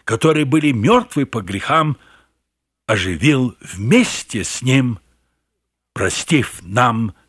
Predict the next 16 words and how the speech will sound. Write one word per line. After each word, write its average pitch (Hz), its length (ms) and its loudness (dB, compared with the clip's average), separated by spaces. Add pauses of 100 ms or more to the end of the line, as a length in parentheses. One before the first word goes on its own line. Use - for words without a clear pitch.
все 214 320 4
грехи". 104 560 -4 (580)
Вы 131 140 4
воскресли 101 680 -4
со 87 180 -6
Христом. 90 500 -4 (1400)
Предположим, 208 600 2
дорогие 160 300 2
друзья, 120 380 0
что 131 580 -2
умерло 175 440 0
два 120 260 -2
человека. - 560 -6 (440)
Один 185 380 -2
умер 135 300 0
сегодня, 175 560 -2